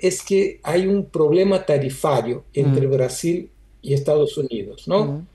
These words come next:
Speaker 1: Como si fuera una, una, una guerra tarifaria. Pero yo tengo la hipótesis que esto,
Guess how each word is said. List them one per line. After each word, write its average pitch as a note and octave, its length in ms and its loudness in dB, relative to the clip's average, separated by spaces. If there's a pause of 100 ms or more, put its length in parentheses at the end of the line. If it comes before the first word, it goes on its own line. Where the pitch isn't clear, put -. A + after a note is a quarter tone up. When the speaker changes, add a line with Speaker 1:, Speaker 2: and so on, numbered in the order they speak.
(140)
Speaker 1:
Como D#3+ 220 -2
si F3+ 140 -2
fuera G3 320 -2
una, E3+ 400 -2 (180)
una, C3+ 580 -2 (420)
una D3+ 220 0
guerra D#3 480 4
tarifaria. B2 680 -6 (480)
Pero E3+ 240 2
yo A3+ 220 2
tengo A#3 260 4
la F#3 120 4
hipótesis G3+ 1080 0
que F#3+ 140 2
esto, F#3 240 -2